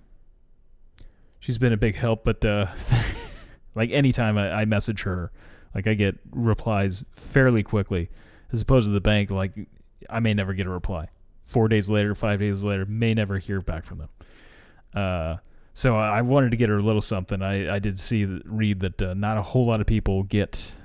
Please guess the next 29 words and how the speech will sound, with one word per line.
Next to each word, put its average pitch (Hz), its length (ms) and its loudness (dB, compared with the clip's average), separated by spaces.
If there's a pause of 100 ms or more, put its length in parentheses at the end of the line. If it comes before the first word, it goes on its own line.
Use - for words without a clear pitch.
their 107 120 0
realtors, 101 840 -2 (180)
oh, - 300 -2 (220)
any 113 200 -2
kind 101 180 2
of 95 140 -2
gift 98 440 0
because, 92 460 0
uh, 85 260 -2 (1800)
they're 120 100 -2
kinda 120 220 2
busy 110 340 4
moving 95 640 2
and 92 100 -6
stuff, - 480 0
and 98 220 -4
probably 90 340 0
not 107 220 2
a 104 80 4
whole 117 140 4
lot 101 100 4
of 87 100 -4
cash - 600 -2 (440)
after 98 300 -2
closing 110 540 4
on 95 100 0
a 87 60 -2
house, 98 480 0
which - 400 -4